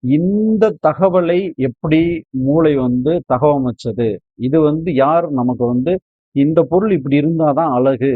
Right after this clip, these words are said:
இப்படி இல்ல அப்படின்னு சொன்னா அது அழகு இல்ல" அப்படிங்கிறத நம்ம மூளைக்கு யார் புகுத்துனா அப்படின்னு தெரியல.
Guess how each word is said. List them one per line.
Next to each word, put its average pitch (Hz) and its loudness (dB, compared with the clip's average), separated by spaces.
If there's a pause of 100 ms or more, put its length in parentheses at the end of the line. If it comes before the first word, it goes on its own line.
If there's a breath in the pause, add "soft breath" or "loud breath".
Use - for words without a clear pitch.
இப்படி 117 -2 (240)
இல்ல 160 0
அப்படின்னு 131 0
சொன்னா 131 -2
அது - 0
அழகு 135 0
இல்ல" 131 0 (640)
அப்படிங்கிறத 131 0
நம்ம 151 -2
மூளைக்கு 151 0
யார் 131 2
புகுத்துனா 135 -2
அப்படின்னு 127 -2
தெரியல. 127 0